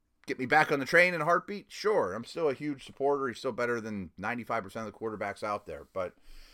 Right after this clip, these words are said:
I don't think he's playing his best football right now, glaringly on the road as well.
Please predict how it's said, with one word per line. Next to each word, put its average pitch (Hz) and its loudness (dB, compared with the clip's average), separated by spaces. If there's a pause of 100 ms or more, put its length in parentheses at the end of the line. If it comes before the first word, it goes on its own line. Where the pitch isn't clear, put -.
(140)
I 113 0
don't 143 4
think 139 -6
he's 120 -8
playing 117 0
his 104 -8
best 104 -4
football 95 -4
right 87 -6
now, 90 -8 (460)
glaringly 123 4
on 104 0
the 101 -2
road 101 2
as 85 -12
well. 87 -4